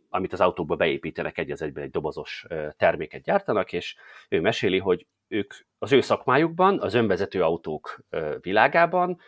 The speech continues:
két hetente jön ki egy olyan újabb tanulmány, vagy egy tudományosan alátámasztott, vagy igazolt, ö, számítás, vagy újfajta megközelítés, hogy ő nekik nem is érdemes két hétnél tovább tervezni, mert biztos, hogy jön valami olyan white paper, tanulmány,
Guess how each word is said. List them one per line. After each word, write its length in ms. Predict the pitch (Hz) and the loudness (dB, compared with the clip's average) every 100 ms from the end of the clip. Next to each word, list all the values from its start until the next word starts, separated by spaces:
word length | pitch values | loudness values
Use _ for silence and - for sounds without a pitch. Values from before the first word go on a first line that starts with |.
| - _ - | -20 _ 0
két 260 | - 98 | 4 4
hetente 420 | 104 - 90 85 | 2 0 0 2
jön 220 | 98 101 85 | 2 2 0
ki 160 | - | -2
egy 120 | 90 | 2
olyan 200 | 113 87 | 4 4
újabb 320 | 90 90 76 - | 0 0 -2 -2
tanulmány, 760 | 87 82 95 135 160 185 180 _ | -4 -2 0 0 2 0 -2 _
vagy 200 | 87 87 | -4 -2
egy 100 | 85 | -2
tudományosan 840 | - 107 90 87 87 - 82 78 _ _ _ _ _ | -2 0 2 0 0 -2 -4 -6 _ _ _ _ _
alátámasztott, 1400 | - 101 82 80 90 _ _ _ - 85 85 - - 85 | 2 6 6 4 -2 _ _ _ 2 4 2 -4 -8 -8
vagy 120 | 80 | -6
igazolt, 600 | 104 92 85 78 80 - | -2 -2 -2 -2 -4 -6
ö, 280 | - 80 78 76 - - - | -10 -6 -6 -6 -12 -18 -18
számítás, 920 | - - 95 98 92 - 92 90 - | -6 2 2 2 -2 -2 0 0 -2
vagy 180 | - 82 | -6 -4
újfajta 540 | 104 98 - 92 87 - | -2 -2 2 2 0 -6
megközelítés, 800 | 87 - 120 143 156 175 180 - - - - - | -6 -4 -2 -2 2 0 0 -4 -18 -18 -20 0
hogy 140 | 123 | 4
ő 80 | 139 | 6
nekik 260 | 143 165 | 4 2
nem 140 | 208 156 | 2 4
is 120 | - | 6
érdemes 460 | 160 120 98 95 - | 6 6 2 -2 -2
két 220 | 95 - | -4 -4
hétnél 300 | 92 - 90 | -6 -6 -4
tovább 300 | 92 90 - | 2 2 2
tervezni, 580 | - 90 123 139 165 - | 0 2 0 0 -2 0
mert 180 | 147 135 | 0 0
biztos, 360 | 147 - 98 | -2 -4 -8
hogy 120 | - 95 | -4 -2
jön 180 | 95 | -2
valami 240 | 90 90 90 | -2 -2 -2
olyan 240 | 92 82 73 | -4 -2 0
white 240 | 82 - | 0 0
paper, 440 | - 160 - 147 - | -4 -4 0 0 0
tanulmány, 720 | 127 123 104 104 101 90 | -2 0 0 0 0 0